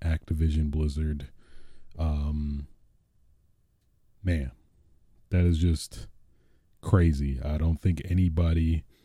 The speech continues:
was expecting this news at all. Um, to buy just a,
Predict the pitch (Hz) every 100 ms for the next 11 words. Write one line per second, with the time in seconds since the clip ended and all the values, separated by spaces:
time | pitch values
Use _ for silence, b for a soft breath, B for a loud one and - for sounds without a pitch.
0 | b b _ 78 78 76 - - - -
1 | 95 - 95 95 90 - 92 92 95 90
2 | 98 113 131 127 _ _ - - 80 78
3 | 78 76 76 _ b b b b b b
4 | b b b _ - 90 85 92 92 90
5 | 90 87 - - _ _ _ - 95 -
6 | 92 87